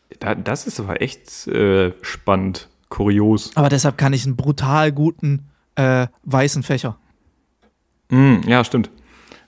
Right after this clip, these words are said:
Speaker 1: Und, äh, wenn du jetzt mit Gabel und Messer isst, hast du das, hast du die Gabel in der rechten oder der linken Hand?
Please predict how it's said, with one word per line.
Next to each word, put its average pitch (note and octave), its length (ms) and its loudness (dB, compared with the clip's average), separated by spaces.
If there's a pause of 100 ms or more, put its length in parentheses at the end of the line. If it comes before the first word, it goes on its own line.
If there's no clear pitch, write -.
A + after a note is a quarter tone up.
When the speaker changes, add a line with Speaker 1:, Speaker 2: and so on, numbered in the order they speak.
(120)
Speaker 1:
Und, B2 340 4
äh, A#2 360 4 (360)
wenn B2 220 4
du C#3+ 120 4
jetzt - 420 0
mit A#2 140 2
Gabel C3 260 6
und A#2 60 4
Messer C3+ 280 2
isst, - 300 -2
hast - 180 -4
du D3+ 40 -2
das, B2+ 160 -4
hast A#2+ 220 -4
du C3+ 40 2
die A#2 60 2
Gabel B2 260 4
in B2+ 80 2
der A#2+ 100 4
rechten C3+ 220 -2
oder D#3 120 4
der C#3 80 4
linken A#2+ 280 2
Hand? F#2 260 -4